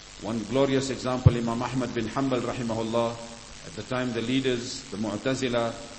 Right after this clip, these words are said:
who give preference to aqal and intellect,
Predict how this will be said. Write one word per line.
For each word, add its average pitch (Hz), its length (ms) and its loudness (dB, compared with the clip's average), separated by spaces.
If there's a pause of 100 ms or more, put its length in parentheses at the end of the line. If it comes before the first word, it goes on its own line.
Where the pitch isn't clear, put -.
(300)
who - 80 -12
give 123 260 0
preference 135 440 8
to 127 100 -4
aqal 120 360 0
and 107 160 0
intellect, 127 500 0